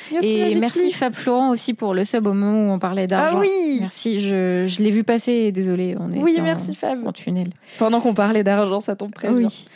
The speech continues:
Speaker 1: Ouais, Fab me dit, maybe t'as pas non plus trop envie.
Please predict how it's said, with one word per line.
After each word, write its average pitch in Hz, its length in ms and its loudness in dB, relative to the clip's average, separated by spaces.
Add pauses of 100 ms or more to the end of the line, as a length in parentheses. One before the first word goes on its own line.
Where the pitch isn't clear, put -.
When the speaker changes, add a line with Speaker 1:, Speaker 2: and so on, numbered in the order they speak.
(260)
Speaker 1:
Ouais, 294 120 2
Fab 269 200 0
me 254 160 2
dit, 262 240 -6
maybe 220 280 0
t'as 180 140 2
pas 220 140 2
non 233 100 -4
plus 247 120 -14
trop - 220 -4
envie. 220 460 0